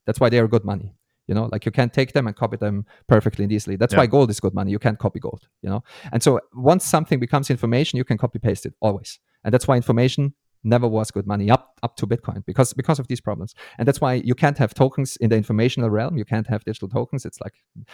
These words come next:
Speaker 1: I mean, we talk about digital tokens all the time, but it's like
Speaker 2: Right,
Speaker 1: very
Speaker 2: it's an
Speaker 1: special private
Speaker 2: abstraction.
Speaker 1: information, you know?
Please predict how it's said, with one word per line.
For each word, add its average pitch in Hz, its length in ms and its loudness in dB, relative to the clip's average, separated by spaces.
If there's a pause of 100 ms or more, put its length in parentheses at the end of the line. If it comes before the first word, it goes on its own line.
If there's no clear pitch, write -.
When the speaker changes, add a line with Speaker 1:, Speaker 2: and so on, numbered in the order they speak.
(140)
Speaker 1:
I 117 80 4
mean, 131 160 6
we 127 80 8
talk - 220 -2
about 98 160 -2
digital 101 220 -4
tokens - 300 -6
all 98 120 -2
the 92 40 -10
time, 90 220 -10
but 95 100 -10
it's 98 140 -8
like 104 140 -2
Speaker 2:
Right, 113 140 6
Speaker 1:
very 104 60 4
Speaker 2:
it's 101 100 2
an 123 80 2
Speaker 1:
special 104 180 0
private 110 160 4
Speaker 2:
abstraction. 101 260 2
Speaker 1:
information, - 480 -6
you 87 80 -10
know? 95 160 -8